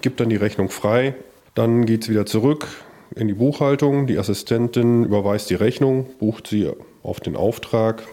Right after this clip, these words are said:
kontiert, scannt, locht die ganzen Sachen und legt sie dann halt letzten Endes ab. Und beides zusammen sind wir wiederum bei weiteren zwanzig Minuten, also pro Punkt, à zehn Minuten. Wenn man jetzt mal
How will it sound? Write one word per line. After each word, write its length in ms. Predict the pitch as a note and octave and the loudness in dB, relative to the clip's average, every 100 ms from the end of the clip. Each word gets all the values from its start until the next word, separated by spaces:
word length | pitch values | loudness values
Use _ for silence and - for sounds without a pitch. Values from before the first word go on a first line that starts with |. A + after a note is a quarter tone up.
| - - | -16 -6
kontiert, 480 | F2+ F2 G#2+ A2+ | -4 0 0 0
scannt, 560 | - - G2+ G#2+ A2 - - - | -4 -4 0 0 0 -4 -16 -4
locht 320 | F#2+ G#2 - | -2 -2 0
die 220 | G#2+ G#2+ | 0 0
ganzen 360 | G#2 A2 G#2+ G2+ | 2 0 0 0
Sachen 460 | G#2 G2+ G2+ G2 G2+ | 0 0 0 0 0
und 180 | F#2+ F#2 | -2 -2
legt 240 | G2+ - | -2 -4
sie 80 | F#2 | -2
dann 120 | F#2+ | 0
halt 120 | F#2 | 0
letzten 260 | F#2 F#2 F2+ | -2 -4 -4
Endes 220 | F2+ F2 | -4 -2
ab. 320 | A#2+ - - | -2 -2 -6
Und 140 | - G2+ | -4 0
beides 260 | F#2 G#2 | 0 0
zusammen 480 | - F#2 G2 A#2+ B2 | -2 -2 0 2 2
sind 180 | A#2 G#2+ | 2 2
wir 140 | G#2+ | 2
wiederum 640 | G#2 G#2+ G#2 G#2+ G#2+ G2+ G#2 | 2 2 2 2 2 2 2
bei 300 | F#2+ F#2+ F#2+ - - - | 2 0 -2 -8 -20 -8
weiteren 340 | F#2 G2 A#2 G#2+ | -2 0 0 -2
zwanzig 380 | - G#2 G2+ | -2 -2 -2
Minuten, 440 | G#2+ G2 A2+ A#2 A#2+ | 0 2 2 2 0
also 360 | G2 G2 G2 - - - | 0 0 -2 -4 -16 -12
pro 180 | - G3+ | -4 -4
Punkt, 460 | - A#2+ B2 - - _ - | 0 0 0 -6 -16 _ -2
à 180 | G2+ | -2
zehn 220 | G2+ G#2 G2+ | 0 0 2
Minuten. 540 | G#2 A2 A#2 A#2 A#2+ A#2+ - - - - - - | 4 4 2 2 0 -4 -20 -20 -20 -20 -16 -4
Wenn 120 | G2+ | 0
man 120 | G#2 | 2
jetzt 200 | G#2 G2+ | 2 0
mal 320 | G#2 G2+ G2+ | 0 0 0